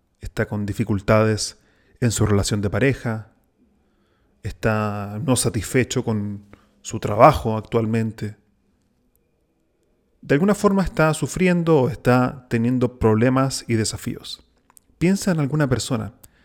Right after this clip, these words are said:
que tengas hoy así en tu vida o que hayas conocido también en el pasado. ¿Cómo responderías tú frente a esa persona,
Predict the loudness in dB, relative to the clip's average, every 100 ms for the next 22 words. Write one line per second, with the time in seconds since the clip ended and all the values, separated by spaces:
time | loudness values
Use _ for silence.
0 | _ _ _ _ _ _ _ _ _ _
1 | _ -2 0 2 2 0 -2 -2 2 2
2 | 0 -2 -4 -4 -2 0 -2 -4 _ _
3 | _ _ -6 -2 -2 -2 -2 -2 -2 0
4 | 0 2 0 0 -2 -4 -10 _ _ _
5 | -6 -4 -4 -6 -8 -12 -20 _ _ _
6 | _ _ _ _ _ _ _ _ _ _
7 | _ 0 2 4 2 0 0 0 2 0
8 | 0 0 -2 -10 -20 _ -4 0 0 -4
9 | _ _ _ _ _ _ _ _ _ _
10 | _ -2 4 4 2 0 0 0 -2 -4
11 | -2 -2 -2 -6 -12